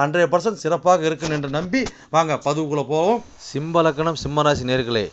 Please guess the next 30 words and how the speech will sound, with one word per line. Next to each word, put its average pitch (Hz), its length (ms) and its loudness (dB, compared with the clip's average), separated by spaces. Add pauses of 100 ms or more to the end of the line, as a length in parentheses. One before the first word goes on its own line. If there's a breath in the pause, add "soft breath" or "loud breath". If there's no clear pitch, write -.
(260)
உங்களுக்கு 127 320 -2
சுக்கிர 180 200 0 (100)
திசையில் 151 280 -4
சுக்கிர 175 180 -2 (100)
புத்தியா 123 300 -2 (200)
என்ற 127 260 -4
பதிவு 127 240 -2
தான் 123 180 -4
இது. 165 140 -4 (380 loud breath)
இந்த 131 120 2 (140)
பதிவானது 160 560 2
உங்கள் 131 220 -2
லக்னத்திலிருந்து 156 560 -6
எண்ணி 160 260 -4
வர 135 100 4 (560 loud breath)
பத்தாம் 185 440 2
பாகவமான 143 560 4 (500 loud breath)
ரிஷபராசியின் 175 760 2
பதிவாகும். 127 460 0 (100)
அப்ப 120 180 -6
ரிஷபராசியில் 175 520 0
என்ன 151 200 -2
ந-, 135 260 -8
நட்சத்திர 160 280 -8
சாரம் 151 280 2
இருக்குது, 139 280 -4 (160)
அங்க 139 220 -8
உங்களோட 139 260 -2
தசாபதிநாதன் 143 720 -4
சுக்கிர 160 180 -2